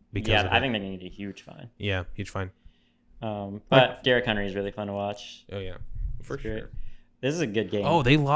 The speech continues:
Speaker 1: I'm sorry to bring this up, but they lost their starting left tackle,
Speaker 2: Who?
Speaker 1: Tyler,
Speaker 2: Taylor
Speaker 1: Taylor
Speaker 2: Lewan?
Speaker 1: Lewan, Lewan
Speaker 2: Oh,
Speaker 1: lost
Speaker 2: what?
Speaker 1: for the year, A C L.
Speaker 2: Oh, that's a big loss.
Speaker 1: That's their starting left tackle. That's a big loss.
Speaker 2: Yeah.
Speaker 1: So,
Speaker 2: Hmm.
Speaker 1: mm, that does, uh,
Speaker 2: Yeah, people are starting to drop.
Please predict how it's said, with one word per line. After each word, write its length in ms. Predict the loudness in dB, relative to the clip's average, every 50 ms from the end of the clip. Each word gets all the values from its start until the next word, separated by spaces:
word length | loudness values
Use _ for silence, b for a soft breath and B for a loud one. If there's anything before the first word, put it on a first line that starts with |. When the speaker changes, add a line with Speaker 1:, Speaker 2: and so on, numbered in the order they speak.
| 2 2
Speaker 1:
I'm 140 | 0 -6 -2
sorry 220 | 2 2 4 4
to 40 | 2
bring 160 | 0 -2 -4
this 100 | -4 -4 -6
up, 100 | -6 -4
but 160 | -6 -4 0
they 100 | 0 2
lost 320 | 2 4 4 4 4 4 2
their 100 | 0 -2
starting 420 | -2 -2 0 2 2 2 2 0
left 180 | -4 -4 -4 -2
tackle, 460 | 0 0 0 -2 -2 -6 -8 -8 -6 -6 -8 -8 B B B B B B B B 6
Speaker 2:
Who? 80 | 8 8
Speaker 1:
Tyler, 300 | 8 8 6 4 4 8
Speaker 2:
Taylor 380 | 10 10 12 12 10 8 6 6
Speaker 1:
Taylor 20 |
Speaker 2:
Lewan? 440 | 6 4 4 4 4 4 2 2 0
Speaker 1:
Lewan, 20 |
Lewan 340 | -2 2 4 4 4 4 4 2
Speaker 2:
Oh, 160 | 2 0 2
Speaker 1:
lost 220 | 4 4 6 4 4
Speaker 2:
what? 60 | 2
Speaker 1:
for 60 | 2 0
the 100 | 2 2
year, 240 | 4 4 4 4
A 160 | 2 2 2 2
C 220 | 2 2 0 0
L. 240 | 0 0 0 -4 -6
Speaker 2:
Oh, 40 | B B B B B B B B B B B B B B B
that's 120 | B B -8
a 40 | -6
big 140 | -4 -2
loss. 200 | 0 0 0 0
Speaker 1:
That's 120 | -2 -2 -4
their 80 | -4
starting 280 | -2 0 0 0 0 0
left 160 | -4 -2 0
tackle. 340 | 0 0 0 0 -4 -6 -6 -4 -4 -4
That's 160 | -4 -2 -2
a 40 | -2
big 200 | -2 -2 -2 -2
loss. 240 | 0 -2 -2 0 2
Speaker 2:
Yeah. 400 | 2 4 6 6 6 4 4 2 -2 b b b b b b b b b b
Speaker 1:
So, 500 | 0 4 6 8 8 8 8 6 4 2 -2 -8 -8
Speaker 2:
Hmm. 320 | -6 -4 -4 -4 -4 -2
Speaker 1:
mm, 40 | -2
that 140 | -2 0 2
does, 240 | 2 2 4 4
uh, 360 | 4 4 4 6 4 4 2 0 -2 -2 0 0
Speaker 2:
Yeah, 60 | 0
people 260 | 2 2 4 4 4
are 40 | 4
starting 240 | 6 6 4 6 4
to 60 | 4
drop. 420 | 4 4 4 4 4 2 -2 -10